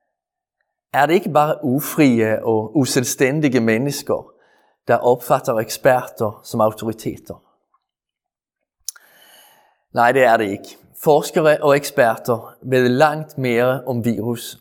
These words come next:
og samfundsbeskyttelse – end de fleste af os andre. Ved at erkende vores afhængighed af eksperter,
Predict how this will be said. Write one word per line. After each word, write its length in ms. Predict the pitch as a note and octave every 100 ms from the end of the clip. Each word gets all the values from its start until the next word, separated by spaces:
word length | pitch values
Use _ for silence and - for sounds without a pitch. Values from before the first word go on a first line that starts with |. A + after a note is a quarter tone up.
| -
og 140 | A#2+
samfundsbeskyttelse – 1200 | - A2+ A#2 B2 A#2 A2+ - A#2 G2+ G#2 - G2 - _ _ _ _ _ _ -
end 120 | G#2+
de 80 | A2+
fleste 520 | - A2+ G#2 - G#2 -
af 140 | G#2 G2
os 160 | - -
andre. 360 | F2+ E2+ - - _ _ _ _ _ _ _ _ _ _ _ _ _ _ _ _ _ _ -
Ved 160 | C3
at 140 | C#3 C#3
erkende 540 | C#3 - D#3+ D#3+ D3+
vores 300 | C#3 C3+ C3+
afhængighed 680 | B2+ B2 C#3 C3+ C3 B2+ A#2
af 200 | A#2 A#2
eksperter, 800 | A#2 - B2 G#2+ - - G#2+ -